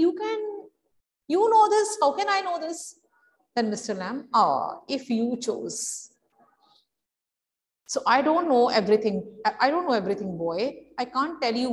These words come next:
what to do." So Mister Lamb is very, uh, clear. He never ever forces he never ever, you know, forced his opinion about, up, upon others. If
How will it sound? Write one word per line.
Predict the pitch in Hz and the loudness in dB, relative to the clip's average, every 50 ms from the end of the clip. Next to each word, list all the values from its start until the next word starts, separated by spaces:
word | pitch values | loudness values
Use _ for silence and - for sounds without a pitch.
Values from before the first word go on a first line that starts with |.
| 196 196 | -2 -2
what | 180 - - | -4 -4 -4
to | 220 202 160 | -4 -6 -6
do." | 147 - - - _ _ _ _ _ _ _ | -8 -12 -16 -20 _ _ _ _ _ _ _
So | - - - 320 | -12 -8 -6 -6
Mister | 269 285 302 - - - 392 | -6 -6 -8 -6 -4 -4 -2
Lamb | 339 311 277 277 269 | 0 0 0 0 0
is | 277 277 240 247 | 0 -2 -2 -2
very, | 220 220 208 214 240 240 240 247 247 226 190 185 | -2 -2 -2 -2 -2 -4 -4 -6 -6 -6 -6 -6
uh, | 180 175 175 175 - - - - | -6 -6 -6 -10 -14 -20 -14 -10
clear. | 262 240 247 240 220 175 - - - - - _ _ _ _ _ _ _ _ _ _ _ _ _ _ _ _ _ _ _ _ _ _ _ - | -8 -6 -4 -2 -4 -4 -6 -8 -16 -20 -20 _ _ _ _ _ _ _ _ _ _ _ _ _ _ _ _ _ _ _ _ _ _ _ -4
He | 339 | -4
never | 370 339 330 330 330 381 392 381 - 302 | -2 -2 -2 -2 -2 -2 -2 -2 -2 -4
ever | 285 254 302 311 - | -4 -4 -4 -6 -6
forces | - - 294 254 240 240 - - 277 269 269 262 - - - - - _ _ _ _ _ _ _ _ _ _ _ _ _ _ _ - | -6 -4 -2 -2 0 -2 -2 -4 -4 -2 -2 -4 -6 -10 -14 -20 -20 _ _ _ _ _ _ _ _ _ _ _ _ _ _ _ -8
he | 302 | -4
never | 311 330 311 339 381 370 349 | -4 -4 -2 -2 -2 -2 -2
ever, | 320 359 359 349 349 311 | -2 -2 -2 -2 -2 -4
you | 285 254 269 | -4 -4 -2
know, | 262 285 302 330 339 294 254 - - _ _ _ - | -2 -2 -2 -4 -4 -8 -14 -20 -20 _ _ _ -8
forced | - 311 294 294 330 349 330 - 359 302 262 | -4 0 0 2 0 0 -2 -4 -6 -4 -2
his | 330 339 294 - - - | -2 -2 -2 -2 -4 -6
opinion | 330 - 277 254 254 262 269 254 247 | -6 -6 -6 -4 -4 -4 -4 -4 -4
about, | 208 202 202 208 - - - 220 | -4 -2 -4 -4 -6 -8 -10 -10
up, | 220 - _ _ _ - | -10 -10 _ _ _ -14
upon | - - 220 202 190 175 | -10 -8 -8 -6 -6 -8
others. | 151 147 156 - - - - - - _ _ _ _ _ _ _ _ _ _ _ _ _ _ _ _ _ _ - | -8 -10 -12 -14 -14 -14 -14 -16 -18 _ _ _ _ _ _ _ _ _ _ _ _ _ _ _ _ _ _ -6
If | - 339 339 - | -6 -6 -4 -4